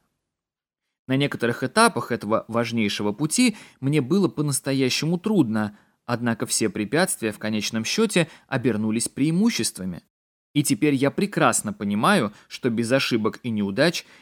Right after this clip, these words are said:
никогда не стал бы таким энергичным и успешным, как сегодня. К тому же я уже давно чувствую, что организм настроился-таки на очень-очень долгую жизнь, полную значимых достижений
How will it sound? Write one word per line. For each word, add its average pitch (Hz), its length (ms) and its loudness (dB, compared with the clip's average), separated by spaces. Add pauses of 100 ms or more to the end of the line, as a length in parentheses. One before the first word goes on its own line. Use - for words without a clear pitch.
никогда 175 460 4
не 156 120 2
стал 139 240 2
бы 127 140 0
таким 117 360 -4
энергичным 123 800 -2
и - 40 -4
успешным, 156 640 -2
как 110 180 -2
сегодня. 160 560 0 (920)
К - 60 -20
тому 123 380 2
же 175 200 4 (180)
я 127 180 2
уже 135 200 4
давно 135 420 2
чувствую, 127 520 0
что 113 200 -4
организм 110 520 0
настроился-таки 110 960 0 (160)
на 117 280 -4
очень-очень 117 880 2
долгую 117 360 4
жизнь, 139 380 2 (200)
полную 117 340 2
значимых 104 480 -4
достижений 110 760 -4